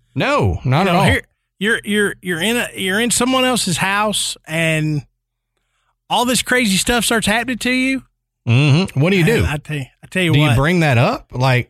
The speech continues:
Speaker 1: do you say, "Hey, you have some <laughs> crazy crap going on at your house," or do you just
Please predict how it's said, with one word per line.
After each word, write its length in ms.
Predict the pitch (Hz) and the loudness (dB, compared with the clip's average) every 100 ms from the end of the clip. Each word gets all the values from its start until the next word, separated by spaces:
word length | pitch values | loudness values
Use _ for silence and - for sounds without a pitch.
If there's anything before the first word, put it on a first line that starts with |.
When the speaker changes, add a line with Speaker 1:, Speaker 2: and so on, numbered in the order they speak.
| 127 | 0
Speaker 1:
do 80 | 131 | 2
you 140 | 143 | 4
say, 240 | 113 156 | 2 2
"Hey, 320 | 139 208 76 - _ - - _ | 2 0 -2 -6 _ -20 -20 _
you 240 | - 180 320 | -2 2 2
have 180 | 311 226 | 2 2
some 200 | 196 127 | 2 0
<laughs> 100 | - | 0
crazy 360 | 175 208 175 | 0 2 2
crap 320 | 170 190 185 156 | 0 0 0 0
going 160 | 180 | 0
on 160 | 185 175 | 2 2
at 160 | 160 | 2
your 120 | 185 151 | 2 2
house," 360 | 165 190 160 | 2 2 0
or 100 | 135 | 2
do 80 | 127 | 2
you 140 | 147 156 | 4 2
just 400 | 156 143 - | 2 0 -2